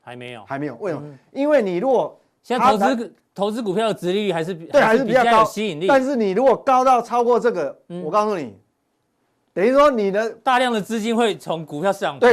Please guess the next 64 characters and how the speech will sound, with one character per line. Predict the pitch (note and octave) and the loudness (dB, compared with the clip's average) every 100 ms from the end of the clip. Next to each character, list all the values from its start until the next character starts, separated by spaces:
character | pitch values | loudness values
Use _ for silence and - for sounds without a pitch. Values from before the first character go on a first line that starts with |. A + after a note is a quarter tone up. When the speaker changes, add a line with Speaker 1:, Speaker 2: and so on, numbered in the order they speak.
| - | 4
Speaker 1:
到 | C4 B3+ | 4 2
Speaker 2:
对， | |
就 | B3 | 0
是 | |
Speaker 1:
债 | A3 | -2
券 | F#3+ F#3+ | -2 -4
市 | F#3+ E3+ | -6 -6
场 | F3 | 0
去 | |
哦。 | A3+ | 2
Speaker 2:
对， | |
就 | A3 | 2
是 | B3 B3+ | 0 -2
风 | A#3 B3 | -2 -2
险 | F#3 | -2
报 | F3 G3+ | 2 0
酬 | E3 E3 | 0 -4
比 | D#3 | -6
的 | C3+ | -8
关 | C#3+ D#3 F#3 | -4 -4 -4
系 | C#3+ | -8
嘛， | C3 A2 | -8 -10
Speaker 1:
嗯。 | |
Speaker 2:
好， | G#2+ A2 - _ | -12 -14 -18 _
所 | - A#3+ | 0 2
以 | |
说 | A#3+ | 2
这 | B3 B3+ | 2 0
个 | G#3 F#3 | 0 -2
是 | G3 G#3+ F#3 E3 D#3+ | -2 0 2 0 -2
非 | D#3+ F#3+ F#3+ | -2 0 0
常 | F3+ C#3+ D3 | 0 -4 -4
非 | D3+ F3 F3 | -4 -4 -4
常 | C3+ C3 | -6 -8
的 | C3 B2+ | -8 -8
重 | B2+ E3+ D3+ | -4 -4 -2
要 | C#3 | -4
了 | A2+ | -4
哈。 | C3 | -8
Speaker 1:
是。 | D3 G#2 - | -10 -14 -6
Speaker 2:
那 | C4+ | -6
等 | C4+ F3 | -2 -2
一 | |
下， | B3 A3 - _ _ _ | 0 -2 -8 _ _ _
那 | B3 | -8
重 | A#3+ - F3 | -2 0 0
点 | C3+ | -4
来 | A#2 G#2+ | -10 -12
了。 | B2 | -14
Speaker 1:
哦。 | A2+ F#2 _ _ _ _ | -18 -20 _ _ _ _
Speaker 2:
那 | D#4 | -4
你 | C#4+ | -2
手 | A3+ G3+ | 0 0
上， | C4 C4 - _ - | 2 0 -6 _ -8
我 | G3 | -4
们 | A3+ | 0
前 | B3+ | 0
阵 | C4+ | 2
子 | A#3+ | 0
都 | B3+ | 0
推 | A#3+ | 2
荐 | B3 A#3+ | 2 2
那 | A#3 | 0
个 | G#3+ G3 | -2 -2